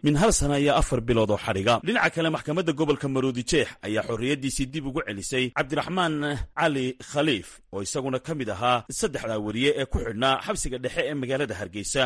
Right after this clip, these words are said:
Wariyaashan saaka la xukumay iyo wariyaha dib loogu celiyey xorriyaddiisa ayaa saddexdoodaba waxaa la qabtay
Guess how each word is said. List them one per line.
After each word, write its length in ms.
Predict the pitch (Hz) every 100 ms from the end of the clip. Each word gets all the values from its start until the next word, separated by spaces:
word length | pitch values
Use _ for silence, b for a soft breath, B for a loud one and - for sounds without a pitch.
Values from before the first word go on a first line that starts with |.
| 123
Wariyaashan 540 | 98 101 113 - 127 123
saaka 300 | - 131 123
la 120 | 98
xukumay 400 | 95 101 101 120 120 -
iyo 180 | 107 123
wariyaha 320 | 123 151 139
dib 180 | 127 151
loogu 220 | 135 139 165
celiyey 260 | 127 127
xorriyaddiisa 640 | - 123 139 160 143 104 107
ayaa 200 | 127 131
saddexdoodaba 640 | - 170 139 143 117 123 160
waxaa 240 | 135 110
la 40 | 101
qabtay 340 | 104 - 135